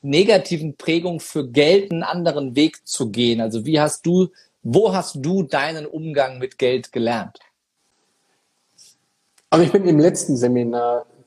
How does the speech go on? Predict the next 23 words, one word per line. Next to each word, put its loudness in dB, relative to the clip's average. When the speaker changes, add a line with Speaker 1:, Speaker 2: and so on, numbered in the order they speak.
Speaker 2:
äh, -2
wir 0
hatten -2
dann 2
mit 0
der 0
Gabriele 2
Werstler 0
und -4
der 2
Mel-, 2
mit -10
der 2
Melanie 2
Siefert -2
haben -4
wir 0
noch, -2
äh, -2
Film- 2
und 2
Fotoaufnahmen -2
gemacht -4